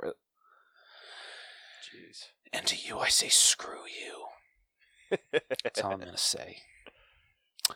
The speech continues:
Speaker 1: Um, so the other three exclusives with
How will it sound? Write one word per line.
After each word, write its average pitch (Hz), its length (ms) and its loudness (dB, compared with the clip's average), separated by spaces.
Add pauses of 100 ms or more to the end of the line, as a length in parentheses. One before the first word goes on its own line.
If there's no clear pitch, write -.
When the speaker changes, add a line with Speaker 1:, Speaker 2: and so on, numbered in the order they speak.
(400)
Speaker 1:
Um, 101 420 8 (800)
so - 200 8
the 107 100 10
other 127 140 12
three 139 180 8
exclusives 135 640 6
with 110 200 6